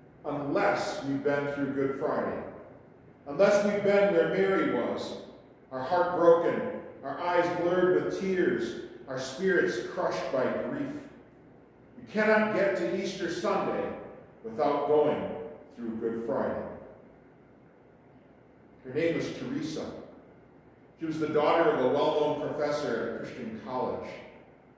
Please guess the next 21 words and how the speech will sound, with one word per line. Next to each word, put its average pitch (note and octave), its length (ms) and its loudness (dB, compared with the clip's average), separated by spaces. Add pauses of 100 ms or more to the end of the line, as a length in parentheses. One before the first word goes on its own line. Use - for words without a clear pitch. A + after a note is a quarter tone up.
(240)
Everyone A3 300 10
thought G3+ 180 4
she G#3 80 0
was F#3 140 0
a, - 220 2
a - 60 2
wonderful F#3 520 2
person, F#3 480 -4
a, - 400 -8
a - 100 -10
gifted F3+ 380 2
artist. E3 500 2 (500)
She C3 100 -10
had - 100 -8
just F#3 240 -4
gotten D#3+ 340 -2
married. D#3+ 580 4
Her, - 360 -6
her C3+ 140 -12
whole A3+ 340 10
life F#3+ 260 4